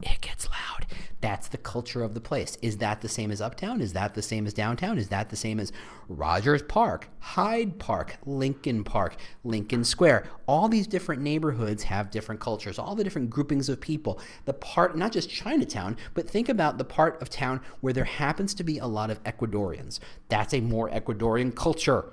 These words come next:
right? They have a different way of looking at things like family and work and work-life balance and what they do on a Sunday versus, say, a Jewish section of town, which, by the way, I'm adjacent to. So I get the sense of, oh, they do, uh, uh, High Holy Days on Saturdays instead of Sundays.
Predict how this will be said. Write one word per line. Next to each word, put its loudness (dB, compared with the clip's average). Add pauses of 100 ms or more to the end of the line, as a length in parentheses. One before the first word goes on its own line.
(160)
right? 2 (180)
They 2
have 4
a 4
different 0
way 4
of -2
looking 0
at -8
things -2
like -2
family -4
and 0
work 0 (180)
and 0
work-life 2 (140)
balance 4 (240)
and 2
what 2
they 4
do 2
on 2
a 0
Sunday 6
versus, 0
say, -2 (220)
a 2
Jewish 0
section 0
of -2
town, -4
which, -2
by 0
the 2
way, 2
I'm -2
adjacent 0
to. -2
So -6
I -4
get -2
the -6
sense -4
of, -2 (420)
oh, 2 (180)
they 4
do, 2
uh, -10
uh, -2
High 0
Holy 4
Days 0
on -2
Saturdays 0
instead -2
of -2
Sundays. 0